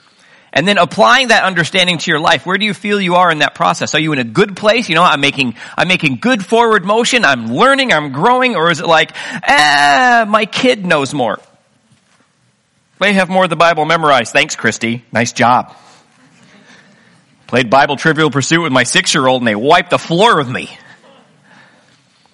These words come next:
It's not a good thing, right?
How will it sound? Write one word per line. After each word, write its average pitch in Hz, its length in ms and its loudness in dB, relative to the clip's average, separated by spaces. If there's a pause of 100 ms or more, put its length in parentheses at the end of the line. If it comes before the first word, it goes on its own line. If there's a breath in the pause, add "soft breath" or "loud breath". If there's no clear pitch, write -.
(1400 soft breath)
It's - 140 -8
not 180 120 2
a 180 40 -4
good 175 200 -2
thing, 98 360 -2
right? 131 220 0